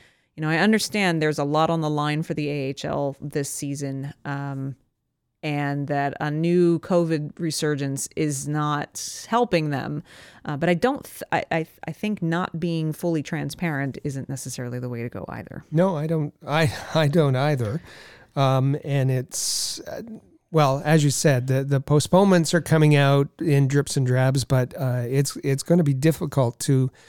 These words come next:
Speaker 2: reschedule all of these, uh, postponed
Speaker 1: Oh,
Speaker 2: games. And,
Speaker 1: yeah.
Speaker 2: and keep in mind that we're dealing with a schedule where there are, are teams who, who play a,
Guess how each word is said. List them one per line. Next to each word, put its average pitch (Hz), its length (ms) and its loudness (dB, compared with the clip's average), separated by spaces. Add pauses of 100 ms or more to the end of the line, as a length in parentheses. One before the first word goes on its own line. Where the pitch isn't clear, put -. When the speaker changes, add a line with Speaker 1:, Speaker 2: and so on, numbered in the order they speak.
(300)
Speaker 2:
reschedule 147 880 4
all 160 260 6
of 135 140 2
these, 131 460 0
uh, 143 160 2
postponed 139 720 2
Speaker 1:
Oh, 139 40 6
Speaker 2:
games. 139 220 6
And, 151 160 6
Speaker 1:
yeah. 156 120 0
Speaker 2:
and 151 120 4
keep 233 220 2
in 190 100 8
mind 156 440 6
that 127 340 0 (440)
we're 143 200 6
dealing 156 440 6
with 147 200 4
a 131 40 0
schedule 143 680 4
where 131 680 2
there 135 520 2
are, 127 380 2 (180)
are 127 440 0 (140)
teams 175 480 6
who, 147 560 4
who 147 140 -2
play 143 540 4
a, 143 180 -6